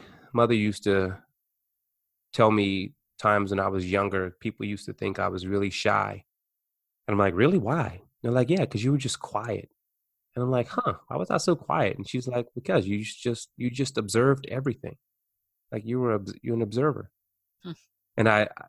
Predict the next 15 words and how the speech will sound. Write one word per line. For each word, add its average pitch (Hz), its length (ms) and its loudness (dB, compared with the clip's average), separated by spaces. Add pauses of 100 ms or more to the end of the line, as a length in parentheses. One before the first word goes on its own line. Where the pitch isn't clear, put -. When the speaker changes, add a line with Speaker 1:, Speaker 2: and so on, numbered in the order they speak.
(120)
Speaker 1:
I 113 120 2
now 117 260 6
call 101 300 4
that 95 220 4
my 90 300 2
subtle 98 400 2
superhero 87 600 -4
power, 90 420 -4 (100)
is 92 180 -12
that 92 220 -2
Speaker 2:
<laughs> - 280 -18
Speaker 1:
my 92 260 0 (220)
skill 107 420 2
of - 100 0
observation, 95 840 0